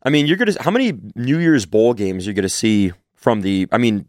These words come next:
regardless of who makes the Big Ten title game out of the Big Ten East, I mean, you're gonna see an Outback Bowl team from the Big Ten East. You're gonna see a Citrus Bowl team from the Big Ten East.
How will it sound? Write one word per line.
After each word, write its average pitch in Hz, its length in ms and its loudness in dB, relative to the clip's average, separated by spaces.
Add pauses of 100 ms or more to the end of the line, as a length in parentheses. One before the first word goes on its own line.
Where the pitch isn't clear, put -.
(160)
regardless 139 520 2
of 104 80 -10
who 123 100 -4
makes 117 300 0
the 98 180 2
Big 92 240 -2
Ten 101 140 -2
title 107 240 0
game 92 200 -2
out 92 160 -4
of 90 40 -6
the 87 80 -6
Big 98 180 -4
Ten 90 180 -4
East, 98 280 -2
I 95 40 -2
mean, 101 140 0
you're 110 100 2
gonna 120 140 0
see 104 180 -4
an 87 60 -2
Outback 110 460 0
Bowl 113 200 0
team 113 360 -6
from 104 420 -2 (380)
the 110 80 -2
Big 110 160 0
Ten 110 180 -2
East. 110 240 -2
You're 110 80 -2
gonna 98 140 -2
see 101 180 -2
a 76 60 -2
Citrus - 480 -2
Bowl 117 240 2
team 110 240 -4
from 113 80 -6
the 107 60 -6
Big 101 180 -2
Ten 107 240 -2
East. 104 320 -2